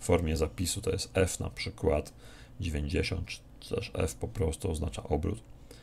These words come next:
w kierunku zgodnym z ruchem wskazówek zegara i tak dalej.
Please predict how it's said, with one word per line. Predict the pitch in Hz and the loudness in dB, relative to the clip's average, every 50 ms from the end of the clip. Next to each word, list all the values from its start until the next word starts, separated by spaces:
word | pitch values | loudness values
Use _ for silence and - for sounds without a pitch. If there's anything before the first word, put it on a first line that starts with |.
| - - - - - - - - - - | -18 -18 -18 -18 -18 -18 -18 -18 -18 -14
w | - - - | -14 -4 0
kierunku | - 80 80 82 - - - 92 - - - - - - - - - - - - - - - - - - - - - - - - - - - - - | 2 2 2 2 0 0 -2 -2 -2 -4 -10 -14 -16 -18 -18 -18 -18 -18 -18 -18 -18 -18 -18 -18 -18 -20 -20 -20 -20 -20 -20 -20 -20 -20 -14 -4 -2
zgodnym | 92 82 82 92 85 87 87 80 80 85 | 0 8 8 8 8 8 4 2 2 2
z | - - | 2 2
ruchem | 87 85 - - 76 78 | 2 2 2 2 0 0
wskazówek | - - - - 76 82 73 - 76 - | -4 -2 -2 0 0 0 0 0 -2 0
zegara | - 87 78 78 76 73 76 82 - - - - - - | 0 0 2 2 2 2 2 0 -4 -8 -12 -14 -4 -2
i | - | 4
tak | 120 117 82 78 | 6 6 6 6
dalej. | 76 - - - | 4 2 2 -2